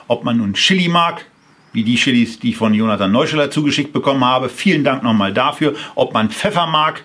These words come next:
den man dann eben auch nach Möglichkeit über eine Pfeffermühle in sein und auf sein Essen wird. Oder ob's die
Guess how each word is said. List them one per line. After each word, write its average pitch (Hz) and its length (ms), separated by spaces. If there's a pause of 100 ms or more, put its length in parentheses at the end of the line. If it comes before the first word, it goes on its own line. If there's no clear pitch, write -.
(120)
den 139 220
man 135 260
dann 123 160
eben 120 200
auch 139 280
nach 117 160
Möglichkeit 127 540
über 117 100
eine 110 140
Pfeffermühle 131 600 (440)
in 131 300
sein 123 280
und 117 200
auf 127 160
sein 127 120
Essen 120 200
wird. 127 200
Oder 165 400 (360)
ob's 143 460 (300)
die 117 300